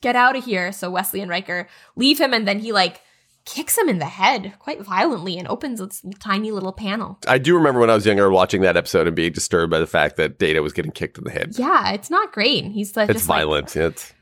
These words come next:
Speaker 2: awful.
Speaker 1: Yeah, and, and he, he basically, he's like, "Yeah, you wanna be as stupid as these." So we see that, like, when Lore talks about being like human and being superior to Data because he's like humans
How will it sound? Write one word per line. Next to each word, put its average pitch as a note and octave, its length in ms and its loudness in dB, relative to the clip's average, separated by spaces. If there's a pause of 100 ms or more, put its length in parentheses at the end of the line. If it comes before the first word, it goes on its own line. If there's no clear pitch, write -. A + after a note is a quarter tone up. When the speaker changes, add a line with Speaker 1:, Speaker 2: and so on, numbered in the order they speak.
(180)
Speaker 2:
awful. - 180 -2
Speaker 1:
Yeah, F3+ 300 2 (180)
and, F#3+ 180 -4
and G#3 180 0
he, F#3+ 280 -4
he G3 100 -4
basically, F#3+ 480 -2
he's F3+ 160 -6
like, F#3 140 -4
"Yeah, G#3 120 4
you F#3 180 -2
wanna F#3 180 0
be F3 160 -8
as F3 100 -8
stupid F3+ 460 -6
as D#3+ 160 -10
these." E3+ 460 -10 (260)
So E4+ 180 2
we E4+ 100 4
see D#4 360 0
that, A#3 120 4
like, G#3+ 300 0
when A#3 260 -4 (200)
Lore A#3+ 380 2
talks G3+ 380 0
about G3 300 0
being G3 320 -6
like F3+ 320 -4
human G3 340 -4
and F#3+ 140 -4
being F3+ 240 -6
superior F#3 880 -2 (220)
to G#3 160 2
Data F#3 480 2
because F#3+ 320 -6
he's G#3 160 -8
like G3 200 -2
humans A#3 440 -8